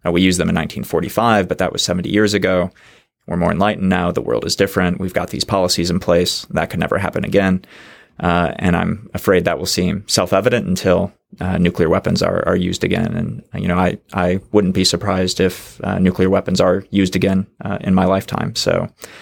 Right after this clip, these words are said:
it's a low, um, probability, but the consequences would be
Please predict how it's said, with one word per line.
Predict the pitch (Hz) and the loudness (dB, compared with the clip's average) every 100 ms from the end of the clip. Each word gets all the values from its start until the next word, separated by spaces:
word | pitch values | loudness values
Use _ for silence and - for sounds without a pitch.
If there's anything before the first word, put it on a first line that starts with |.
| - _ | -20 _
it's | - - | -8 -2
a | 82 92 123 _ _ _ _ | 0 -2 -8 _ _ _ _
low, | - 95 101 120 - _ | 0 2 2 0 -8 _
um, | - 117 110 107 113 | -14 -10 -6 -6 -4
probability, | 123 120 117 123 117 | -2 0 2 2 2
but | 98 92 | 0 -2
the | 85 | -4
consequences | - 90 - - 90 80 90 | -4 -6 -6 -6 -6 -6 -6
would | 95 90 | -8 -8
be | 92 92 | -8 -8